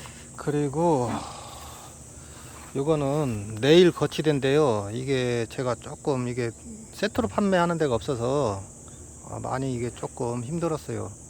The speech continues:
이게 다 따로 사야 되더라고요. 이게 로그보트인가? 로그보트에서 이거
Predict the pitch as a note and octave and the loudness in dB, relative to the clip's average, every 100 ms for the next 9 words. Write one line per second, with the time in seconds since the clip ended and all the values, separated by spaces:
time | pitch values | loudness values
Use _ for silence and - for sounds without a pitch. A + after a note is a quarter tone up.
0 | - - - C3 B2 - G3 G#3 F3 F3+ | -18 -16 -8 -4 -2 2 2 2 4 4
1 | D#3 C3 A#2+ G#2+ G#2+ C3+ A2 G2+ G2+ - | 4 2 0 0 0 -2 -4 -6 -12 -16
2 | - - - - - B2 B2 A#2+ A#2+ A#2 | -16 -18 -18 -18 -8 -2 2 2 2 0
3 | A#2 A#2+ A#2+ A#2 - - - - C3+ D3+ | 0 -2 -4 -6 -10 -10 -6 0 2 4
4 | D#3 C#3+ D3 - C3+ A#2 A2+ E3 F#3 - | 4 4 0 0 0 2 2 0 -4 -12
5 | B2+ C3 C3+ C3+ C3 C#3 A#2+ A#2 A2+ C#3 | -4 -2 0 -2 -2 0 0 0 0 2
6 | E3+ C#3 A#2+ A#2 A2 | -2 -4 -4 -2 -2